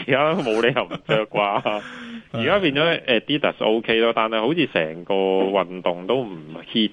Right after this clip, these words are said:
Speaker 1: 嘅，其實喺美國嚟講。
Speaker 2: 嗯哼。
Speaker 1: 噉因為佢哋有啲咩大數據嗰啲 check 就個 result 係噉吖嘛，噉咪變咗，而家變返嗰啲咩 American Eagle 嗰類物，即係街頭嘢係會興啲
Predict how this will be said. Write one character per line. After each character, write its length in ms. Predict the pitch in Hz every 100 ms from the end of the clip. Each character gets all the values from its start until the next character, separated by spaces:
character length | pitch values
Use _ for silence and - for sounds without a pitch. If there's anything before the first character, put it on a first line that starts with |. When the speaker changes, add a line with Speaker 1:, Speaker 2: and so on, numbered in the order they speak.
| -
Speaker 1:
嘅， 320 | 90 80 80
其 120 | - 80
實 200 | - 82
喺 280 | 90 87
美 220 | 101 85 85
國 240 | 85 85
嚟 140 | 80 78
講。 420 | 80 78 82 87 95 -
Speaker 2:
嗯 160 | 101 101
哼。 440 | 101 95 98 98 110 - - -
Speaker 1:
噉 80 | - 107
因 120 | 127
為 100 | 127
佢 160 | 92 95
哋 200 | 92 87
有 120 | 87
啲 140 | 98 110
咩 120 | 104
大 200 | 98 85 82
數 200 | 95 85
據 80 | 92
嗰 200 | 85 85
啲 260 | 82 95 90 -
check 180 | 95 87 -
就 120 | 85
個 200 | 80 -
result 200 | 90 87 85 101 90
係 60 | 85
噉 160 | 80 80
吖 60 | 85
嘛， 180 | 85 85 -
噉 60 | 110
咪 180 | 160 147
變 200 | 117 104
咗， 260 | 104 113 117 - - - - -
而 80 | 107
家 120 | 139
變 240 | 160 120
返 200 | 120 135
嗰 140 | 135 117
啲 120 | 123
咩 160 | 127 123
American 420 | 92 104 104 107
Eagle 260 | 104 104 98 78
嗰 160 | 78 85
類 160 | 101 90 85
物， 40 | 82 _ _ _ _ _ -
即 60 |
係 340 | 117 - 107 110
街 40 |
頭 260 | 110 82 76
嘢 320 | 82 82 85
係 180 | 85 85
會 200 | 80 87
興 260 | 90 92 92
啲 160 | 95